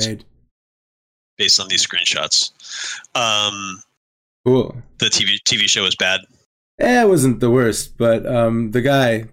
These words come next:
Speaker 1: the main
Speaker 2: That's a fucking low bar, though.
Speaker 1: the serial
Speaker 2: That,
Speaker 1: killer
Speaker 2: that
Speaker 1: man.
Speaker 2: bar is so low that the devil is hanging his laundry on it.
Speaker 1: What, that it's not the worst?
Speaker 2: Yeah. <laughs>
Speaker 1: It's fine. You know what? There's this dude, uh,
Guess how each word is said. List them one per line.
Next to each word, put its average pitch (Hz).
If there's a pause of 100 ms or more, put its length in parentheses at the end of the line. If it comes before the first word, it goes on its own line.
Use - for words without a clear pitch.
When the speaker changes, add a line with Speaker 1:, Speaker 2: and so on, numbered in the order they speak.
Speaker 1:
the 123
main 127
Speaker 2:
That's 127
a 120 (260)
fucking 113
low 107
bar, 101
though. 92 (100)
Speaker 1:
the 131
serial 151
Speaker 2:
That, -
Speaker 1:
killer 131
Speaker 2:
that 175
Speaker 1:
man. -
Speaker 2:
bar 160
is 143
so 160
low 135
that 117
the 120
devil 120
is 110
hanging 123
his 104
laundry 107
on 87
it. 90
Speaker 1:
What, 127
that 123
it's 107
not 123
the 120
worst? 123 (400)
Speaker 2:
Yeah. 131
<laughs> -
Speaker 1:
It's -
fine. 104 (560)
You 170
know 196
what? 202 (160)
There's 170
this 170
dude, 185 (760)
uh, 143